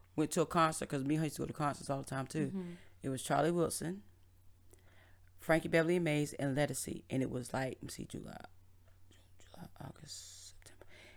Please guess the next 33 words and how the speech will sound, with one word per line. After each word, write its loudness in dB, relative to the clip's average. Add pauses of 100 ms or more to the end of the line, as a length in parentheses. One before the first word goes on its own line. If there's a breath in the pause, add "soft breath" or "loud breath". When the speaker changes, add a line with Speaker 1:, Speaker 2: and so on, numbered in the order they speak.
(140 soft breath)
Speaker 1:
It 12
was 6
like 12
maybe 8
two 8
months 10
or 8
three 6
months 8
after 4
Prince's 6
death 2 (140)
in 0 (120)
Speaker 2:
Uh-huh. 6
Speaker 1:
two 2
thousand 8
sixteen. -4 (260)
Speaker 2:
Uh-huh. -2 (200)
Speaker 1:
And 6
Charlie 8
Wilson 0
was -4
talking 0
about -2 (260)
how 0
he 0
knew 2
Prince 6
and 2
this -4
and 0
that, 2
and -8